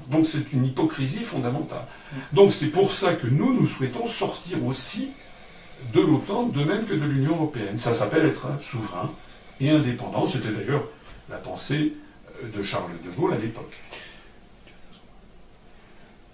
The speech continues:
Speaker 2: Un autre gros dossier, évidemment, euh, qui a dû être traité, euh, lors de cet échange,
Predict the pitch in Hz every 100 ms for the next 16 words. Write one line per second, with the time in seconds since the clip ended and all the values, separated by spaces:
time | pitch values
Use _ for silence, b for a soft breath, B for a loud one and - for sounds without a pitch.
0 | - - - 165 160 190 214 170 143 151
1 | 160 160 - - 170 165 117 120 123 127
2 | 131 127 110 101 117 110 120 123 117 127
3 | 120 131 131 120 107 104 113 110 104 -
4 | 113 - 139 131